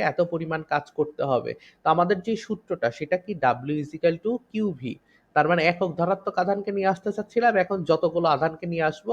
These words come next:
আর তার সাথে আমাদের ভোল্টেজটা গুণ আকারে থাকবে। এখন আমাদের বের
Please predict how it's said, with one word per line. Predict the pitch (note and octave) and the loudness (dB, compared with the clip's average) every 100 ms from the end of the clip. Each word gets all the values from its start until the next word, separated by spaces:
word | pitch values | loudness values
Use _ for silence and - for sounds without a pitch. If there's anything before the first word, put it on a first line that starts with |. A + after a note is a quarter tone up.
| B3 | 0
আর | D3 | 0
তার | C#3 C3+ | 0 -2
সাথে | D3 D3 | -2 -2
আমাদের | C#3 C#3+ A3+ - - _ B2 | -2 0 0 -2 -20 _ 4
ভোল্টেজটা | C#3+ D3 E3+ F3 A3 E3+ | 6 6 4 2 -4 0
গুণ | F3 E3+ | 0 2
আকারে | D#3 B2 - | 2 0 0
থাকবে। | B2+ - - - - - | -4 -4 -10 -10 -6 -2
এখন | C#3 E3+ | 2 4
আমাদের | E3+ F3+ E3+ | 6 4 4
বের | E3+ | 0